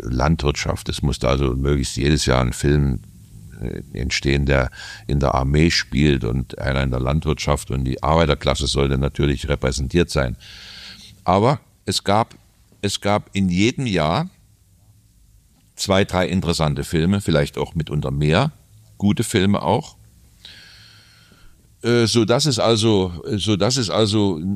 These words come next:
absolut unangebracht ist, ein solches Pauschalurteil abzugeben und alles über einen Kamm zu scheren. Also ich bin auch überhaupt nicht einverstanden,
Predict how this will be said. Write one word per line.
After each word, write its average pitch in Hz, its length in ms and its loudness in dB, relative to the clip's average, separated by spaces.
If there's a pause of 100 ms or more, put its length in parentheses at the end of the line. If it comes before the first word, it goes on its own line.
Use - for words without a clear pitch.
(160)
absolut 101 640 -2
unangebracht 107 920 -2 (100)
ist, - 460 -2 (160)
ein 90 200 2
solches 101 360 2
Pauschalurteil 90 1500 -2
abzugeben - 800 -8
und - 240 -4
alles 92 220 2
über 87 180 2
einen 85 240 2
Kamm 87 280 0
zu - 180 -6
scheren. 50 420 -8
Also 82 200 -4
ich 85 180 -6
bin 98 160 4
auch 90 160 2
überhaupt 92 280 4
nicht 92 140 0
einverstanden, 85 680 0